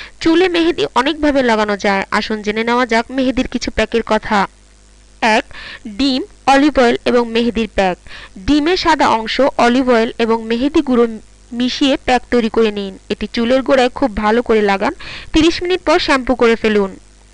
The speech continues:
দুই, লেবু, টক দই এবং মেহেদি। একটি লেবুর রস, চার টেবিল চামচ মেহেদির গুঁড়ো এবং পরিমাণ মতো টক দই মিশিয়ে প্যাক তৈরি করে নিন।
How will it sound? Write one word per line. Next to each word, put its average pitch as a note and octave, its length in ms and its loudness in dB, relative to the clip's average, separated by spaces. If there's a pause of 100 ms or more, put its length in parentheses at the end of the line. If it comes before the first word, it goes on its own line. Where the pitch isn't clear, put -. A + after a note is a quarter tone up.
(160)
দুই, B3 300 0 (320)
লেবু, D4+ 480 2 (100)
টক C#4+ 160 4
দই D4 240 0
এবং C4 340 0
মেহেদি। A3 500 -2 (240)
একটি A#3 300 -2
লেবুর B3 340 2
রস, C#4 340 2
চার A#3 260 0
টেবিল B3 220 -2
চামচ A#3 360 -6
মেহেদির B3 400 -2
গুঁড়ো A#3+ 260 0 (100)
এবং G#3 300 0
পরিমাণ D4 300 0
মতো E4 220 -4
টক A#3 260 0
দই G#3+ 120 0
মিশিয়ে G#3 380 -6
প্যাক A#3 240 -2
তৈরি A3+ 180 2
করে A3 220 2
নিন। G#3 240 -8